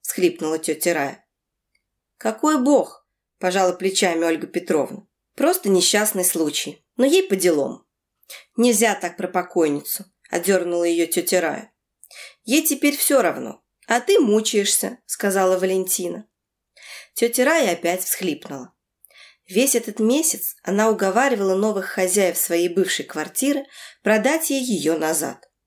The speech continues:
В рассрочку. Те согласились. Тетя Рая плакала и благодарила. Она набрала пациентов и бегала по домам, не поднимая головы, стаптывая в кровь ноги,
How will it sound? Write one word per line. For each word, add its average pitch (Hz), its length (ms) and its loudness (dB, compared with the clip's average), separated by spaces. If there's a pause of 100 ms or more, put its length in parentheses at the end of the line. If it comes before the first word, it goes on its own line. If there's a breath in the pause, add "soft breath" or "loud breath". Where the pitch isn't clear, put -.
(400 soft breath)
В - 60 -6
рассрочку. 220 760 0 (420)
Те 349 180 2
согласились. - 960 -2 (500 loud breath)
Тетя 311 320 2
Рая 254 220 2
плакала 202 760 -4
и 185 80 -2
благодарила. 175 840 0 (500 soft breath)
Она 214 220 2
набрала 208 400 2
пациентов 240 680 -2 (280)
и - 80 -6
бегала 262 400 0
по 233 120 -4
домам, 185 520 0
не 175 120 -6
поднимая 160 520 0
головы, 156 540 -2 (580 loud breath)
стаптывая 220 600 -2
в 175 80 -14
кровь 151 280 -2
ноги, 208 500 0